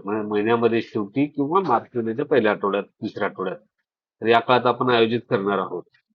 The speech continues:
ठीक आहे, तर यामध्ये मात्र फक्त तुम्हाला काही मुद्दे सांगायचे आहेत आणि, अ, या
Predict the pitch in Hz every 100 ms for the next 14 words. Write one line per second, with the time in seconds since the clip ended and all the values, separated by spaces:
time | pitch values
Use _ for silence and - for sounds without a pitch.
0 | _ _ _ 127 127 127 - - _ _
1 | 110 104 - 113 113 120 131 147 143 135
2 | 139 147 139 - 165 170 - - 127 131
3 | 139 135 123 117 127 123 120 107 127 120
4 | 123 120 117 151 165 - 117 120 180 247
5 | _ _ - _ _ - - 107 110 110
6 | 117